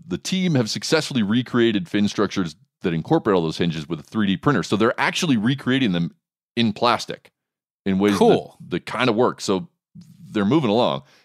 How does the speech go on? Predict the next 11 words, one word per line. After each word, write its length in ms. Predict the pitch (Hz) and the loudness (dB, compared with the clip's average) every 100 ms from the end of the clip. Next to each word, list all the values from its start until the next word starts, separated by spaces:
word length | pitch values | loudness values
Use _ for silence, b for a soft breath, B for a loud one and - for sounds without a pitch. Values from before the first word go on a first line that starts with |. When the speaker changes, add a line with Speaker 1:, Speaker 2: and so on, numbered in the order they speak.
| - | -6
Speaker 1:
And 160 | 95 | -2
the 60 | 98 | 0
hope 280 | 120 175 175 | 2 2 0
is 120 | 107 | -2
that 160 | 107 90 | -2 -2
this 140 | 101 | -4
technology 680 | - 101 104 101 92 87 82 _ _ _ _ _ _ | -2 0 0 0 0 -4 -6 _ _ _ _ _ _
will 140 | 101 | -2
inform 380 | 95 - 123 107 | -2 2 2 4
both 220 | 95 90 - | 2 0 -2
aircraft 460 | 113 113 110 98 | -2 0 2 0